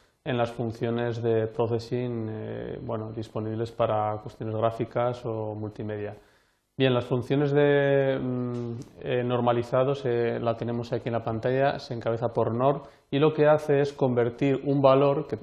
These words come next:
es-, tengamos en una variable de, eh, en un, de un, a, a un rango entre cero y uno, ¿eh? Entonces, eh, el, el, ahí pone el, el primer valor se pone la variable, en el segundo parámetro se pone el menor, eh,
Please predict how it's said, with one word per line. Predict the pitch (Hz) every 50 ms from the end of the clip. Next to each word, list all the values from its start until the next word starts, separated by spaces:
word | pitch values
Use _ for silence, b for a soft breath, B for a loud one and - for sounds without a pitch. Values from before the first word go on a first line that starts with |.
| -
es-, | 127 - -
tengamos | 113 104 113 113 120 117 -
en | 127
una | 123 123
variable | 120 123 123 131 135 131 127 127 135 143 139 B B B B B B B B -
de, | - 127 120 123 123 120 120 120 120 120 120 120 120 120 120 117 117 120 - - -
eh, | 147 135 127 120 120 123 123 139
en | 127 131
un, | 139 143 143 147 139
de | 123 131
un, | 135 143 143 131 135 135 - - - -
a, | - - 135 131
a | 131 - 143
un | 135 143 139
rango | 139 139 143 143 151 151
entre | 147 135 127 117 120 120
cero | - - 135 139 151 165 165 -
y | 143 120 120
uno, | 120 117 107 104 104 104 - 131
¿eh? | 123 135 151 - - B B B B B B -
Entonces, | - 123 117 113 117 123 113 - 135 131 127 -
eh, | 127 120 117 113 113
el, | 113 110 113 123 - 123 - - - - - -
el, | 131 123 117 123 117 -
ahí | - - - - 147 139 127 120
pone | - 131 123 123
el, | 117 117 113 -
el | - 120 113
primer | - - 127 120 120 123
valor | 120 123 123 127 127
se | - - 104
pone | - 117 113 113
la | 117
variable, | 117 120 127 143 151 151 160 175 180 -
en | 143 120 117
el | 110
segundo | 107 - 120 113 117 117 120 120 123 120 120 120 117 -
parámetro | 123 123 131 131 131 123 - - 113
se | 113 110
pone | - - 127 123 120 123 - 143
el | 117 113
menor, | 113 113 113 117 120 123 123 123 123 127 - -
eh, | - 123 120 120 120 117 117 117 117